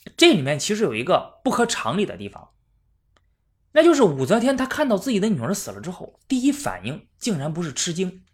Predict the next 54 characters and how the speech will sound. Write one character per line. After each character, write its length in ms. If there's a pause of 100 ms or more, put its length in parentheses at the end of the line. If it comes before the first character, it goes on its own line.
(280)
啊、 360
尖 240
叫、 280 (600)
痛 220
哭， 380 (640)
而 120
是 160
先 240
查 200
找 160
原 200
因， 220 (540)
等 200
旁 300
边 160
的 80
人 140
说 280
了 120
刚 200
才 160
王 280
皇 160
后 160
来 180
过 160
之 140
后 300
呢， 160 (260)
她 200
才 220
哭。 400 (1400)
这 180
种 180
做 280
法 500
是 180
很 280
容 160
易 80
被 160
当 260
时 100
的 120
人 180
怀 220
疑 120
的 200 (260)
啊。 240
《资 160
治 80
通 180
鉴》 220
呢， 160